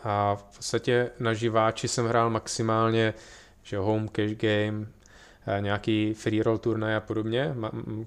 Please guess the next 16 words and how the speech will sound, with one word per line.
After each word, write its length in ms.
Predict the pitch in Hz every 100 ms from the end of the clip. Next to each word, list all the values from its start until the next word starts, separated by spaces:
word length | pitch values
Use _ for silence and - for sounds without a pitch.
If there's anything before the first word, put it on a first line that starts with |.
| -
možná 360 | 110 107 104
teda 180 | 101 107
kromě 280 | - 104 107
pár 320 | - 101 104
nějakých 560 | 101 101 117 - - 107
jiných. 300 | 113 - 107
A 40 |
já 100 | 104
jsem, 220 | 104 120 113 - - - - 104
eh, 300 | 101 101 113
minulý 420 | 123 117 123 120
rok 260 | 107 127 -
jsem 540 | - 117 113 110 110 - -
se 140 | -
odvážil, 800 | 117 113 110 107 107 113 110 113 110
eh, 540 | - 107 104 104 104